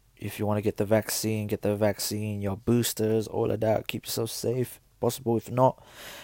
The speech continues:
yo, just social distance, wash your hands, wear your mask fully, social, and all, all of that. Social distancing, I think, is important as well for this whole thing. This is kinda crazy, but crazy to say, but, um, it is important when you're going out just to, like, shop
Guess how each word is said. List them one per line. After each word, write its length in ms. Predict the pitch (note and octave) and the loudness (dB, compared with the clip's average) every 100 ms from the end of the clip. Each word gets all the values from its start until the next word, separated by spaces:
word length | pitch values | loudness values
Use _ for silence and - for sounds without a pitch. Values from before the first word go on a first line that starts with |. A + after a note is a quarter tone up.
| - - _ _ | -20 -20 _ _
yo, 340 | A#2+ A2+ G#2 | 10 10 8
just 200 | G2 - | 2 -4
social 280 | - A#2+ A2+ | 2 2 2
distance, 420 | A2+ A#2 - A2 | 0 -2 -2 -4
wash 220 | B2 A#2 A2+ | 0 2 2
your 100 | A2+ | 2
hands, 380 | G#2+ A2 A2 - | 2 -2 -6 2
wear 140 | A#2 | 4
your 120 | A2 | 6
mask 300 | A2 G#2 - | 4 -2 -6
fully, 340 | - G#2 G2+ G2+ | -4 -2 0 -2
social, 520 | - A2+ A2 - G2+ - | -2 -2 -4 -6 -10 -8
and 180 | A#2 A2 | -4 -2
all, 80 | G#2 | -2
all 180 | - A2 | 0 0
of 60 | G2+ | 0
that. 200 | D#2+ - | -4 0
Social 320 | D3 C3+ C3 | 2 2 2
distancing, 500 | B2+ B2 B2+ A2+ G#2 | 2 0 -2 -2 -2
I 60 | |
think, 240 | G#2 F#2+ - | -4 -6 -8
is 120 | F#2+ | -6
important 540 | G2 - A#2 - G#2 | -8 -2 0 2 0
as 100 | G#2 | -4
well 220 | - G#2+ G#2 | -2 -2 -2
for 300 | - G#2 - | -2 -4 -4
this 140 | G#2 | -2
whole 180 | G#2+ G2+ | -2 -2
thing. 300 | - G#2 G2+ - - - - - _ | -2 -4 -6 -14 -20 -18 -20 -20 _
This 220 | B2 - | -8 -6
is 180 | - - | -6 -6
kinda 240 | - G#2 | -2 -2
crazy, 460 | - A2 G#2+ G#2 G#2 | 2 4 4 2 -2
but 260 | A2 G#2 - - - - - _ | 0 0 -2 -18 -20 -20 -20 _
crazy 320 | - G#2 G#2 | 0 0 2
to 80 | G#2 | 0
say, 360 | G#2 - - G#2 | 0 0 0 0
but, 300 | A#2+ - - | -2 -4 -2
um, 260 | G#2+ G#2 B2 | -2 -2 -2
it 80 | |
is 200 | A2 G#2 | 0 0
important 520 | G#2 G#2+ A2 G#2 G#2 G#2 | -2 -2 0 0 0 -4
when 100 | G#2 | -6
you're 80 | |
going 380 | G2+ G#2+ G2+ G#2 | -4 -4 -2 -4
out 220 | G2+ G2+ - | -6 -6 -6
just 240 | A2 - | -6 -6
to, 60 | - | -6
like, 180 | - - | -6 -4
shop 320 | - G2+ | 0 0